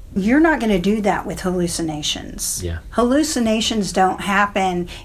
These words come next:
Speaker 1: exact with people. They're individual things.
Speaker 2: Yeah.
Speaker 1: So these naturalistic alternatives that you're making distinction of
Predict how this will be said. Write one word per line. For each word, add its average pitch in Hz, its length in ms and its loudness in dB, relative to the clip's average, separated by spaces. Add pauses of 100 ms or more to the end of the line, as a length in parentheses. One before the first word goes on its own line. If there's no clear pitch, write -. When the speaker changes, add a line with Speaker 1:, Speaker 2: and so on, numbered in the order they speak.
(100)
Speaker 1:
exact 185 720 2
with 175 160 -6
people. 175 240 -2
They're 190 180 0
individual 196 920 0
things. - 880 -6
Speaker 2:
Yeah. 87 180 -4 (720)
Speaker 1:
So - 160 2
these 240 220 4
naturalistic 226 720 0
alternatives 185 960 2
that - 140 -2
you're 202 140 4
making 190 320 2
distinction 214 680 0
of 170 460 -4